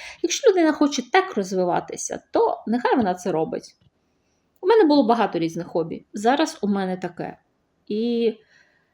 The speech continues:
я хочу, щоб, е, кожен мав можливість займатися тим, що йому подобається, якщо в нього є для цього можливість. Тому наостанок хочу сказати, що не треба тригерити тих, хто поряд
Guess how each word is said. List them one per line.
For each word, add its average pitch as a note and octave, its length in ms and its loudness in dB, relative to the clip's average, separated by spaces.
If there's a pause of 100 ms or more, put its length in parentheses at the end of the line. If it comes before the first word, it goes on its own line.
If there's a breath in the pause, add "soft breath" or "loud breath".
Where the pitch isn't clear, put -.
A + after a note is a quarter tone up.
(400)
я - 140 4
хочу, G3 300 2
щоб, G3+ 360 -2
е, F#3 340 -2
кожен A3 520 2
мав G3 200 -2
можливість G3 840 -4
займатися A3 540 2
тим, C#4+ 220 2
що - 140 -4
йому F3 140 -4
подобається, G3 480 0
якщо F#4 240 -4
в D4+ 40 4
нього G#3 200 0
є A3 420 -2
для F3 140 -6
цього F#3+ 300 -2
можливість. A#3 640 -4 (400 soft breath)
Тому C5 360 -2 (500)
наостанок D4+ 500 2
хочу C#4+ 300 -2
сказати, C#4 520 0
що C4 300 -2
не D4+ 120 2
треба E4 320 2
тригерити C#4 760 4
тих, C#4 380 0
хто A3+ 320 -2
поряд G#3+ 340 0